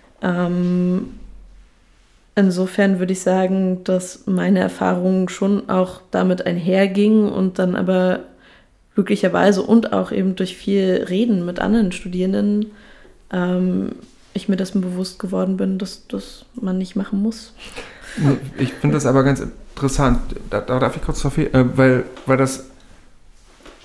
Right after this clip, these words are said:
Speaker 2: ist ja ein, also du, vielleicht hast du Glück oder,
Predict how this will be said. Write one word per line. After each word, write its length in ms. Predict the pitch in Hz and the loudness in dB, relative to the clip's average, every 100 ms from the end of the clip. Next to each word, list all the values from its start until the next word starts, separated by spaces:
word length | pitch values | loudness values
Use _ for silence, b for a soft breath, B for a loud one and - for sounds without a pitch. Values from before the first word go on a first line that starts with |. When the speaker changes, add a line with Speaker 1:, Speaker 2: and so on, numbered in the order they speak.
| - | -6
Speaker 2:
ist 140 | 123 151 | 0 2
ja 60 | |
ein, 140 | 131 - - - _ _ - - - 196 - - | 2 0 -6 -20 _ _ -20 -20 -20 -20 -14 -2
also 180 | 120 113 | 0 0
du, 120 | 113 | -2
vielleicht 220 | 117 120 | 0 0
hast 160 | 131 - | 0 -4
du 60 | 107 | -6
Glück 500 | - 113 151 220 - | 2 4 4 2 -2
oder, 400 | 120 110 110 | 2 2 2